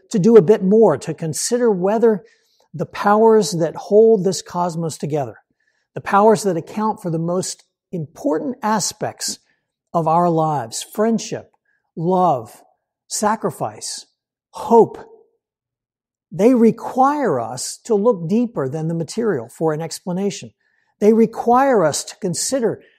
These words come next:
that the ancients weren't just all unenlightened primitive fools, and that there might actually be a realm beyond our physical existence that speaks to the possibility of an even fuller, richer,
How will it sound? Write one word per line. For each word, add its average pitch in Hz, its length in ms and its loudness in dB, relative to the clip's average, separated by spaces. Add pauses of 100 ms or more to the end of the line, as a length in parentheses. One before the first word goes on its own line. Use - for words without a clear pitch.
(140)
that 190 160 -2
the 196 160 -2
ancients 220 720 0
weren't 202 460 0
just 202 480 -2
all 180 460 0
unenlightened 170 760 -2
primitive 170 540 -6
fools, - 600 -2 (2000)
and 175 160 -4
that 190 140 -2
there 175 100 0
might 208 420 0
actually 185 460 0
be 180 200 2
a 180 100 4
realm 175 400 0
beyond 190 480 0
our 185 100 2
physical 165 480 -6
existence 131 640 -8 (320)
that 185 160 -6
speaks - 640 -2
to 233 100 0
the 202 100 4
possibility 190 1080 0 (500)
of 175 140 -2
an 190 80 2
even 185 260 2
fuller, 233 640 0
richer, 202 920 2